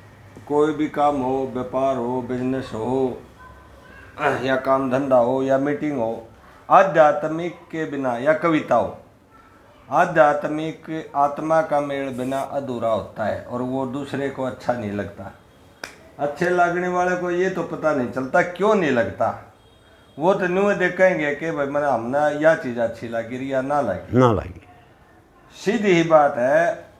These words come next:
Speaker 1: जब तक आध्यात्मिक आत्मा की बात नहीं होगी, बतलांदे बतलांदे, चाहे क्या है कि बतलांदा हो, दो चार बार राम का नाम ना आवेगा तो वो अनुमान लो उस मानस में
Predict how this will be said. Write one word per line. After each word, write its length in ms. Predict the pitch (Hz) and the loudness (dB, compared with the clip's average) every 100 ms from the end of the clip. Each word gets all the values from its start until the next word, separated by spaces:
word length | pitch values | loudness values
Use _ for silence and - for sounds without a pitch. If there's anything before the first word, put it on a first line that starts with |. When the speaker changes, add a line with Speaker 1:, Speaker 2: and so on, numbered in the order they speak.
| 135 | -12
Speaker 1:
जब 300 | 127 196 - - | -4 -2 -4 -4
तक 240 | 170 170 - _ _ _ _ _ _ _ _ _ _ - - - - - | -4 -6 -16 _ _ _ _ _ _ _ _ _ _ -20 -20 -20 -14 4
आध्यात्मिक 760 | 196 180 127 - 117 113 110 - - | 4 6 4 4 -6 -8 -10 -14 0
आत्मा 380 | 170 175 175 170 | 0 2 -2 -2
की 160 | 160 | -4
बात 300 | 147 143 139 120 | 0 0 0 -4
नहीं 200 | 120 156 | -6 -4
होगी, 480 | 143 127 151 160 - _ _ _ - | -6 -6 -6 -8 -12 _ _ _ -12
बतलांदे 680 | 120 165 185 185 185 180 | 0 4 6 6 4 0
बतलांदे, 880 | 185 160 151 151 151 160 170 165 - 165 | -2 -2 2 2 2 0 0 -2 -6 -2
चाहे 120 | 165 | -2
क्या 200 | 165 175 | 0 0
है 140 | 180 | 0
कि 140 | 135 139 | -2 -6
बतलांदा 560 | 131 135 131 127 131 | -6 0 0 2 4
हो, 420 | 156 139 139 139 - | 4 4 -2 -4 -8
दो 220 | 127 147 | -6 -4
चार 320 | 147 147 147 135 | -2 0 0 2
बार 160 | 143 | 2
राम 280 | 139 147 139 | 4 2 0
का 140 | 135 | -2
नाम 280 | 135 131 127 | 0 0 -2
ना 140 | 117 120 | -2 2
आवेगा 600 | 160 143 123 123 123 131 | 6 4 4 0 2 0
तो 220 | 127 135 | -2 -10
वो 260 | 131 135 131 | -8 -6 -4
अनुमान 460 | 123 135 139 120 | -4 -4 -2 -2
लो 120 | 113 135 | -2 -6
उस 160 | 135 | -6
मानस 380 | 131 127 131 113 | -4 -4 -4 -6
में 160 | 120 | -6